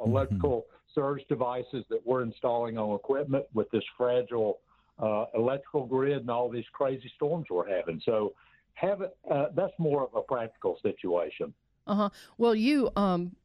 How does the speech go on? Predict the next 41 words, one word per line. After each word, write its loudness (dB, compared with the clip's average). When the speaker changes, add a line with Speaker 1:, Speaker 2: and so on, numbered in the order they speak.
Speaker 3:
y-, -12
you 4
are 6
awesome 2
at -4
what 0
you 2
do, 2
Mark 2
McLaurin. 0
You're, -2
uh, -2
we -4
call 2
you 4
the 0
heating 2
and 2
air 2
strategist -2
because -2
you -4
do 0
go 2
in 0
and -4
fix -4
underlying 0
problems. 0
You -2
look 2
for -4
ways 0
to -10
fix -4
the -10
problem 0
without -2
having -4
to -8
spend -2